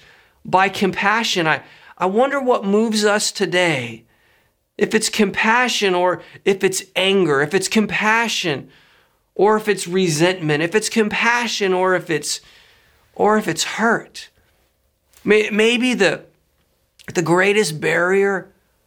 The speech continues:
to reaching people today isn't that, that their hearts are hardened toward Jesus. What if it's that our hearts are hardened towards them? Be-,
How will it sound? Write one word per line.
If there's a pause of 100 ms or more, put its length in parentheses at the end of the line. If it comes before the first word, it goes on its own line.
(280)
to
reaching
people
today (680)
isn't
that,
that
their
hearts
are
hardened
toward
Jesus. (840)
What
if
it's
that
our
hearts (460)
are
hardened (500)
towards
them? (580)
Be-,